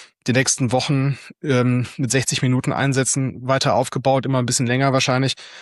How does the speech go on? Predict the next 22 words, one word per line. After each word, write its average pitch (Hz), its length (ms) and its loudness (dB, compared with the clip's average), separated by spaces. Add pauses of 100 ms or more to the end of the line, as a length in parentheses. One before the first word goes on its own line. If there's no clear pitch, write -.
(120)
Und 113 120 0
irgendwann 120 320 2
wird 123 140 0
er 131 100 2
auch 123 200 -2
wieder 123 340 2 (240)
sowohl 123 260 -2
körperlich 123 540 0
als 113 180 -2
auch 117 80 0
dann 117 280 -4 (360)
von 120 140 0
seiner 117 200 2
Gesamtleistung 123 840 2
wieder 120 140 2
da 110 200 2
sein, 113 320 -2 (320)
ähm, 104 340 -6 (640)
wo 117 140 -4
er 110 120 4
eigentlich 113 200 -2
steht. - 280 -4